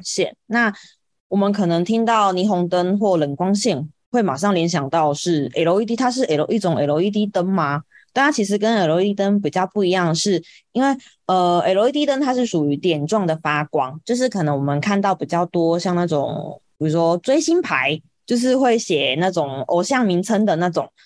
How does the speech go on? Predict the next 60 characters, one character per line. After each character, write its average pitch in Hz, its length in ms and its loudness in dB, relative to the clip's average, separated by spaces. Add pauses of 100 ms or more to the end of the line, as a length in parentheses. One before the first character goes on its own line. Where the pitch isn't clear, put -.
(120)
就 226 100 -2
是 240 140 2
它 226 160 0
的 196 160 0
L 160 260 0
E 190 40 -2
D 214 140 0
发 196 160 -2
光 185 220 0
是 202 200 -2
点 156 300 -2
状 208 200 0
的 165 100 0
发 160 180 -2
光， 156 280 -2
就 190 80 -2
是 196 120 -4
会 196 220 2
一 220 80 -4
点 175 240 -4
一 185 60 -2
点 175 200 -6
一 196 40 0
点， 175 200 -6 (300)
那 226 220 -2
这 226 120 -2
样 226 120 0
看 220 200 0
起 175 60 0
来 147 100 0
好 135 120 -4
像 185 280 -2
图 160 200 -2
案 180 200 0
好 147 120 -4
像 190 180 -2
比 170 80 -4
较 220 160 -2
没 233 140 2
有 190 180 0
那 175 80 0
种 170 220 0
连 175 180 0
在 247 160 0
一 247 60 -2
起 175 100 -4
的 147 80 0
感 123 220 -8
觉。 127 400 -4 (340)
对， 196 220 0
但 277 120 2
是 277 420 2
有 175 160 2
别 175 260 2
于 175 540 2
L 165 220 2
E 233 40 2
D 226 140 -4
灯， 196 380 -2
那， 240 220 0